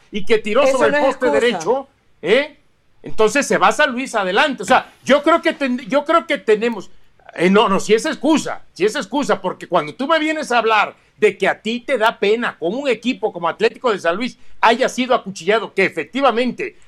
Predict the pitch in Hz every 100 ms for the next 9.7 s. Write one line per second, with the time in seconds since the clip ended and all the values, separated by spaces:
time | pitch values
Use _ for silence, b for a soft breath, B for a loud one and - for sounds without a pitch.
0 | _ 190 240 294 262 - 202 190 190 254
1 | - - - 185 190 175 190 170 156 269
2 | 220 277 285 233 262 254 226 196 196 254
3 | 302 320 214 311 370 381 381 339 269 302
4 | 285 254 277 220 190 285 330 359 - 339
5 | - - 214 285 302 330 294 302 285 302
6 | 277 220 220 220 277 277 302 359 339 208
7 | 277 302 269 277 320 339 - 269 254 240
8 | 196 294 285 247 247 262 - - 466 453
9 | 466 466 453 392 240 220